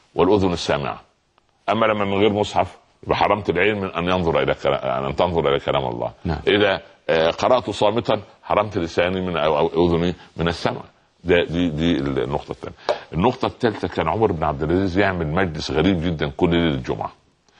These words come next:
Speaker 1: يجيب العلماء. ودي ريت نعملها في البيوت، عالم يقعد يذكر الناس بالله، ويخلي ي-،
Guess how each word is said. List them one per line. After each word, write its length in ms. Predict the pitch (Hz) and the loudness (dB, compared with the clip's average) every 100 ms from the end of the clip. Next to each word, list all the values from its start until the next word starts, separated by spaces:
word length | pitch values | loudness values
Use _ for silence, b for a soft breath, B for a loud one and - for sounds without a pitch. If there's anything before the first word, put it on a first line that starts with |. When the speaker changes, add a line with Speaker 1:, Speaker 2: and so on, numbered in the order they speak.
| b b | b b
Speaker 1:
يجيب 200 | 87 104 | 2 4
العلماء. 460 | 82 76 73 73 - - - _ _ _ _ _ _ - 139 127 b b - | 4 2 2 -2 -6 -18 -20 _ _ _ _ _ _ -16 -14 -16 b b 0
ودي 200 | 127 226 | 4 6
ريت 240 | 208 - | 4 2
نعملها 280 | 165 139 127 | -2 0 -2
في 60 | 95 | -4
البيوت، 540 | 82 95 98 82 - | -2 0 0 -2 -10
عالم 580 | - - - 147 135 110 | -8 -8 -2 0 2 2
يقعد 300 | 113 104 101 | 2 4 2
يذكر 460 | 92 90 98 - 95 | 2 0 0 0 -2
الناس 240 | 85 95 | 0 -2
بالله، 280 | 85 87 90 B B B B B | -2 -2 -4 B B B B B
ويخلي 720 | 80 87 85 139 131 113 104 | 2 2 2 0 0 -2 -4
ي-، 80 | 101 | -4